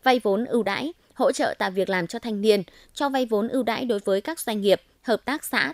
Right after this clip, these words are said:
tổ hợp tác, hộ kinh doanh và người lao động có đủ điều kiện theo quy định tại Luật Việc làm.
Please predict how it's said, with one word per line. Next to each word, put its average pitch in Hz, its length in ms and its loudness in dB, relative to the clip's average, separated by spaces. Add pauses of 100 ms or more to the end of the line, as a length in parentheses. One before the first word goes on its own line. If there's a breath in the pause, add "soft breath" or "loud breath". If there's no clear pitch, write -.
tổ 190 120 2
hợp 180 240 0
tác, 285 240 -4 (120)
hộ 226 280 2
kinh 226 180 -2
doanh 214 280 -4 (300 soft breath)
và 202 180 0
người 185 220 0
lao 233 180 -2
động 208 200 2 (100)
có 180 160 -4
đủ 202 200 -2
điều 165 160 -2
kiện - 240 0 (120)
theo 214 160 -6
quy 196 160 -4
định 185 220 -2
tại - 120 -4
Luật 180 200 -4
Việc 185 160 0
làm. 175 260 0